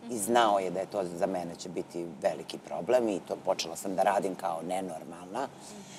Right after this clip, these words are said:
Speaker 1: A, i sve to da bi danas, evo, danas sam upravo, dok ovo snimamo, znači jutro sam ispratila jednog sina, sutra drugog i zaista sam onako potpuno mirna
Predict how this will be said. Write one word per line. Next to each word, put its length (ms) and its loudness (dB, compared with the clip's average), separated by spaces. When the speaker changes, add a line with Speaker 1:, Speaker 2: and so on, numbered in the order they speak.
Speaker 1:
A, 520 10
i 60 -2
sve 180 4
to 180 6
da 220 8
bi 180 2
danas, 460 6
evo, 320 4
danas 320 4
sam 180 0
upravo, 420 -2
dok 180 -6
ovo 140 4
snimamo, 400 2
znači 260 0
jutro 160 0
sam 220 -2
ispratila 520 0
jednog 420 -2
sina, 280 2
sutra 340 2
drugog 520 6
i 260 4
zaista 480 6
sam 180 -2
onako 300 2
potpuno 480 2
mirna 600 4